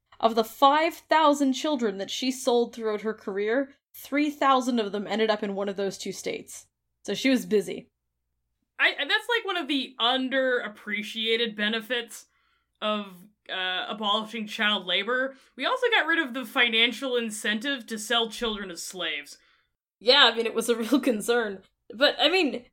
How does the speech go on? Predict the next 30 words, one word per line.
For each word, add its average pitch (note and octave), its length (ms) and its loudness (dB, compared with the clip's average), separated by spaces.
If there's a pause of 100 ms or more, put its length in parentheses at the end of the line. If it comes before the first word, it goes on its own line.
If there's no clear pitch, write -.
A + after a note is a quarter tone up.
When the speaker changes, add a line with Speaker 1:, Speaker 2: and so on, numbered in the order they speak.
Speaker 1:
to D#4+ 140 4
her D#4 160 4
credit, D4+ 360 8
she A3+ 140 -4
did A#3 160 0
not A#3+ 200 2
sell B3 180 4
them A3 120 -2
as G3 140 -4
farm B3 280 2
slaves. F3+ 380 -4
Many C#4 220 2
of A3 60 2
these G#3+ 180 -2
children G#3+ 340 0
went G3+ 140 -2
on G3+ 140 0
to G#3+ 80 -4
live, G3 340 -2
like, D#3+ 260 -2
you A3 80 -2
know, F3+ 140 -2
great G#3+ 400 6
lives. F#3+ 380 4
The - 100 -2
problem A#3 340 6
is, F#3+ 120 -4
is F#3+ 140 -16
they F#3+ 160 -2
were F#3 300 -4